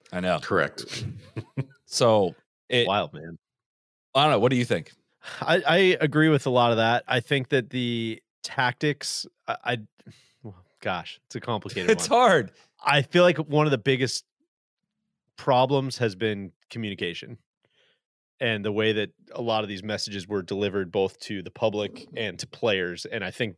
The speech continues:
Speaker 3: some of that goes beyond Jay specifically, right? And so I, I think just getting rid of him doesn't necessarily clean up all of that stuff. Uh,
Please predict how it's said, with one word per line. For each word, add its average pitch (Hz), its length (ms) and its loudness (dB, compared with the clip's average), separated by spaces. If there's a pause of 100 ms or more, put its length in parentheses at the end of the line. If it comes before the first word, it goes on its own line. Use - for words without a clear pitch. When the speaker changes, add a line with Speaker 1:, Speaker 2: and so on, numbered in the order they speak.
(120)
Speaker 3:
some - 340 0
of 117 40 2
that 107 300 2
goes 104 220 0
beyond 95 540 -4
Jay 90 560 -6 (200)
specifically, - 840 -12 (600)
right? 104 220 2
And 95 120 -8
so 107 120 2
I, 98 320 0
I 101 40 -2
think 117 260 -4
just 117 220 -4
getting 110 220 0
rid 101 120 0
of 92 80 -8
him 113 240 0
doesn't 101 300 -4
necessarily 92 520 -4
clean 95 300 -10
up 90 180 -8 (160)
all 90 240 -2
of 80 140 -12
that 55 220 -8
stuff. - 380 -14 (540)
Uh, 90 360 0